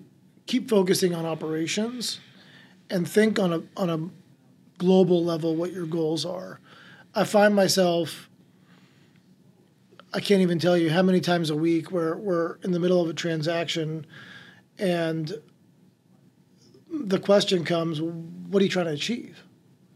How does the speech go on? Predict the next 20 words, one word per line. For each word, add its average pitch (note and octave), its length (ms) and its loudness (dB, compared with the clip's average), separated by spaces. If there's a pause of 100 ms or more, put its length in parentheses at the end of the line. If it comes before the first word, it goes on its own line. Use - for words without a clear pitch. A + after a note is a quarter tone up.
(300)
What's G#3+ 180 2
your F3+ 120 0
goal?" G3 400 0 (840)
"Well, G#3 140 -2
what C4+ 80 6
do E4+ 60 8
you D#4+ 60 2
mean? D#4+ 200 2
You D#4 580 4
know, A3+ 100 6
we're A3 120 4
talking A#3 260 4
about G3+ 260 2
this." - 340 2
And F#3+ 100 -4
I'm D3 100 -4
like, G#3 140 0
"No, A#3+ 160 -2
no, C4 200 2
no. A3+ 140 -2